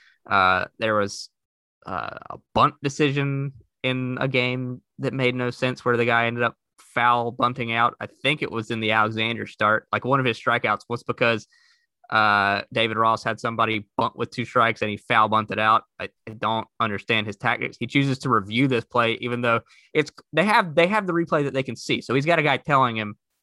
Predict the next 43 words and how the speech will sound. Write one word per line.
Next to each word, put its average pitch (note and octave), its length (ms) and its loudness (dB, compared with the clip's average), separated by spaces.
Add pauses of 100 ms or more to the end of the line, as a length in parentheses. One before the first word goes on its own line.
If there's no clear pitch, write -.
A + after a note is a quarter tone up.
(240)
"Do B2+ 160 0
this," G#2+ 200 -6
maybe, G#2+ 240 2
or G2 180 2
he's B2 240 -2
seeing B2+ 240 0
it. G#2+ 140 -2 (680)
The C3+ 80 0
ball E3 340 6
clearly G#3+ 720 4
is C3+ 140 -2
not C3+ 180 6
a B2+ 60 6
home C3 200 0
run B2 160 2
and A#2 120 -2
over A2+ 160 0
the A#2 80 -6
line. A2+ 400 -2
It C3+ 100 -6
is B2+ 140 -4
off D3 260 2
the C#3 80 -6
wall. A#2 280 0
He A#2 100 -6
decides C#3 380 -2
to A#2+ 60 -4
review G#2+ 240 -6
it G2+ 80 -6
anyway, G#2 400 -2 (1040)
loses C#3+ 280 4
the A2 100 -2
challenge. A2+ 460 2 (560)
And A2+ 240 -4
then A2+ 420 0
I'm A#2 480 0 (160)
making A#2 320 -6
fun A#2 220 0
of G#2+ 100 -2
him G#2+ 420 -10
in G2+ 200 -2
D G#2 260 -2
Ms. C#3+ 400 -4